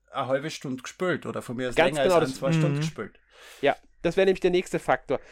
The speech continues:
Speaker 2: Wie, wie viel wurde das Spiel wirklich gespielt? Wie groß war letztlich das Interesse? Weil, dass es online,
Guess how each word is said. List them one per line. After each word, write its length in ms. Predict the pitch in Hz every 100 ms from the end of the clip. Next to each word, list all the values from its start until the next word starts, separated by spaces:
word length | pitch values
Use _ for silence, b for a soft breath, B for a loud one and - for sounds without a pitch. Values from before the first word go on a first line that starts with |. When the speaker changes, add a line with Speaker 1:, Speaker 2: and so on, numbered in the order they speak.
| B
Speaker 2:
Wie, 440 | 143 127 160 190 175
wie 180 | 151 226
viel 540 | 226 156 - 277 226 180
wurde 240 | 196 185
das 140 | 170
Spiel 340 | - - 196 165
wirklich 260 | 185 175
gespielt? 600 | - 151 - - - 185 - B B
Wie 140 | 175 190
groß 380 | - 165 -
war 160 | 151 143
letztlich 340 | 143 180 180
das 220 | - 147 -
Interesse? 580 | 123 - 165 220 147 - B -
Weil, 220 | 151 147 -
dass 260 | 165 - _ -
es 260 | 160 - - - -
online, 560 | 226 233 190 170 147